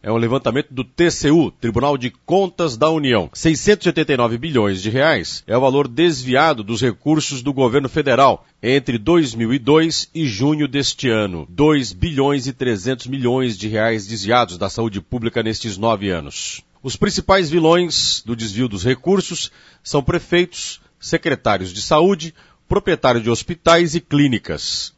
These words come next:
todos conveniados com o sus, mas principalmente conveniados com seus interesses.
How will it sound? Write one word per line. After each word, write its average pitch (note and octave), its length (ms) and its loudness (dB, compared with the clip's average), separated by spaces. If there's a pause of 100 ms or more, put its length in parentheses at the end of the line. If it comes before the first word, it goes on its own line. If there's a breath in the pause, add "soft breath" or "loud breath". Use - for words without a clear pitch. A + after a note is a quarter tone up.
todos C#3 400 2
conveniados G2+ 680 -2
com D#3+ 180 -2
o C#3 80 -2
sus, - 480 2 (300 soft breath)
mas A#2 340 -2
principalmente C3+ 840 0
conveniados A2 720 0
com A#2+ 180 -4
seus A2 320 -2
interesses. A2+ 960 -6